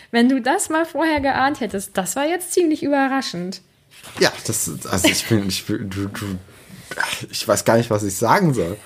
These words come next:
Speaker 1: <laughs>
Speaker 2: Also du, du, du, du triffst mich hier echt, äh, wow.
Speaker 1: Ja, ja, du. Aber jetzt wissen wir Bescheid. Also so hundertprozentig sicher ist das ja scheinbar nicht. Alles sehr merkwürdig und dubios.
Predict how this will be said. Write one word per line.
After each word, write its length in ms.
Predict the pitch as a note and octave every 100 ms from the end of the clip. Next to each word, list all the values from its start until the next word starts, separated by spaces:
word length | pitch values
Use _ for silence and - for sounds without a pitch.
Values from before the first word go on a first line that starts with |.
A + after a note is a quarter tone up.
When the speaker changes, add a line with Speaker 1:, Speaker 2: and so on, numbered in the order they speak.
| -
Speaker 1:
<laughs> 180 | D#4 D#4 F#4 - E4 - D4+ C#4 - _ A2+
Speaker 2:
Also 140 | A2+
du, 120 | A2
du, 300 | A2+ - -
du, 120 | A2+ A2+
du 280 | A2 G#2+ -
triffst 280 | - E3
mich 120 | D3+ C3
hier 180 | C#3+ B2+
echt, 300 | C#3+ - A#2
äh, 380 | F3+ F3+ F3 F#3 F#3+ - - _ - - - - - - - - -
wow. 480 | C3 D3+ G#3 C#3+ G2+ C3 - -
Speaker 1:
Ja, 300 | D4+ G#3+ C4+ - _ _ - _ _ -
ja, 260 | E4 G3+ G3 _ _ -
du. 240 | C4+ G#3+ - _
Aber 400 | - G#3+ A#3+ D#4 E4+ -
jetzt 220 | A3+ A3+
wissen 120 | C4+
wir 80 | C#4+
Bescheid. 400 | C4+ - D#4 B3
Also 260 | G3+ G3+ G3 -
so 140 | - F#3+
hundertprozentig 680 | F3+ F#3+ A#3 A#3 C4 C4+ C4
sicher 260 | C#4 D4
ist 140 | C#4 C#4
das 120 | C#4+
ja 120 | C#4+
scheinbar 360 | C#4+ D4 C#4+ D#4+
nicht. 300 | D#4 - -
Alles 280 | - G#3
sehr 120 | C4+ C#4+
merkwürdig 500 | E4 E4 D4+ D4 D4+
und 140 | C#4
dubios. 600 | D4 D4 C#4+ G#3+ - -